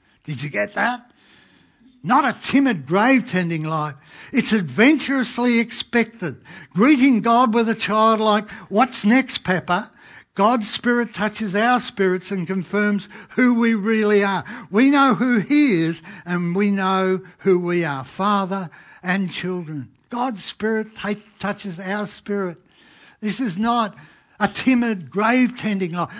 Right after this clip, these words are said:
We're adventurously expectant, saying, "What's next?" in our lives because of the freedom of the grace of God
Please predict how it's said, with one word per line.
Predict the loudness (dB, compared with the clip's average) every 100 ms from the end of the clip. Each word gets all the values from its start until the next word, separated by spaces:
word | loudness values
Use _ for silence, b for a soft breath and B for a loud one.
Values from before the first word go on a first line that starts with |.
| B
We're | 0 2 2
adventurously | 0 -6 -2 2 4 2 -4 -4 -4 -4 -2 -2
expectant, | -4 -10 -16 -2 -2 -2 -6 -4 -4 -8 b b b b
saying, | -8 -4 -2 -2 -4
"What's | -2 -2 -2
next?" | 2 4 4 2 -6 -12 -12 -20 _ _ _ _ _ _
in | -4
our | -2 -2
lives | -2 -2 -4 -8 -16 _ _ b b b -10
because | -6 -6 -6
of | -8 -10
the | -12
freedom | -12 -6 -2 0 0 -2 -6 -10 _ _ _ _ _ _ _ _ _ _
of | -6 -6
the | -8
grace | -6 -4 -4 -4 -10
of | -12
God | -12 -10 -10 -14 -18